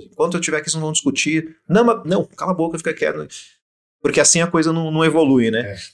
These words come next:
Speaker 1: Deixou escalar, chega uma hora que sai do controle, né? Você não, aí vai ter que usar força, porque você não consegue mais só a voz de comando, não,
Speaker 2: Exatamente.
Speaker 1: não é mais suficiente, né?
Speaker 2: É, porque, e já pegou alguma situação, Ulisses, né, no dia a dia,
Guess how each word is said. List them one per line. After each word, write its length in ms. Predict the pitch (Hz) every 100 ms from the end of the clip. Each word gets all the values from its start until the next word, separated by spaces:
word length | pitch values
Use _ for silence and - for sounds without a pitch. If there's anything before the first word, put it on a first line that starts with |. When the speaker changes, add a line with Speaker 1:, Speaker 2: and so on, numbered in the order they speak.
| _
Speaker 1:
Deixou 380 | 175 127 123 165
escalar, 680 | 180 - 123 101 104 139 139 -
chega 160 | 156 147
uma 80 | 143
hora 100 | 175
que 60 |
sai 160 | - 165
do 60 |
controle, 440 | 170 160 - 127 107
né? 120 | 110
Você 120 | -
não, 100 | 117 117
aí 160 | 104 107
vai 80 | 123
ter 80 | 139
que 80 |
usar 160 | 139 131
força, 380 | - 127 104 -
porque 120 | 92
você 100 | -
não 80 | 98
consegue 380 | 107 - 110 113
mais 240 | 110 110 -
só 220 | 120 120
a 320 | 110 95 92
voz 260 | 98 107 101
de 60 |
comando, 320 | 113 104 104 117
não, 120 | 120
Speaker 2:
Exatamente. 220 | 120 120 113
Speaker 1:
não 80 |
é 40 | 113
mais 160 | 113 -
suficiente, 760 | - - - 123 104 101 -
né? 180 | 92 95 - - - _
Speaker 2:
É, 160 | - 139
porque, 540 | - - - - 403 - - -
e 180 | 151 160
já 180 | 202
pegou 160 | 196 226
alguma 200 | 196 190
situação, 440 | 165 202 - 147 139
Ulisses, 340 | 113 - -
né, 260 | 120 120 113
no 120 | 131
dia 180 | 123 147
a 60 | -
dia, 320 | 143 113